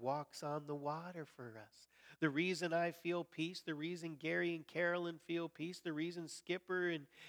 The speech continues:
and you in the middle of trials feel peace is not because things are as you wish that they would have been or have all worked themselves out. No, it is because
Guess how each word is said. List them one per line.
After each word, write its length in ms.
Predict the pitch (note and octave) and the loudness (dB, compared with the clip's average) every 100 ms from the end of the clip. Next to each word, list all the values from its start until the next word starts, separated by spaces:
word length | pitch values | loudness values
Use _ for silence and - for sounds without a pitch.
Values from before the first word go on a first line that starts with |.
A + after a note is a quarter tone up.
| - | -4
and 180 | D#3 C#3 | -4 -2
you 280 | C#3 F3 F3+ | 2 6 6
in 100 | D#3+ | 4
the 80 | D#3 | 0
middle 320 | F3+ F3+ E3 | 2 4 2
of 140 | C#3+ | 0
trials 600 | - E3+ F3+ F#3+ F3 - - | 0 2 4 2 0 -2 -2
feel 260 | F3 F3+ F3 - | 2 2 0 -2
peace 340 | E3+ F#3+ - | -2 -2 -2
is 140 | F3 D#3+ | -4 2
not 260 | E3+ G#3+ | 2 2
because 380 | E3+ - E3 D#3 | -2 0 0 0
things 340 | - E3 D#3+ | 0 -2 -2
are 200 | D3+ D3+ | 2 4
as 160 | D3 C#3+ | 2 2
you 100 | C#3 | -2
wish 300 | C3+ D#3+ - - | -2 -4 -4 -8
that 140 | C#3+ | -4
they 140 | D3 | -4
would 220 | C3+ C#3+ C3+ | -2 -4 -4
have 160 | - | -6
been 240 | C#3+ D3+ G#3 A3+ | -4 -2 -2 -2
or 140 | C3+ - - - | -4 -4 -2 2
have 140 | D3 | 6
all 260 | D3 D#3 D3 | 8 8 8
worked 420 | C#3 E3 - - | 6 4 2 -4
themselves 540 | D3+ C3+ D#3+ D3 C3+ | -4 0 2 2 2
out. 220 | D3 F3+ G#3+ | 0 0 2
No, 280 | F3+ F#3+ A3 | 4 4 2
it 160 | G3+ | -2
is 100 | D3 | -4
because 420 | E3 D#3 - E3+ | 0 -2 0 -4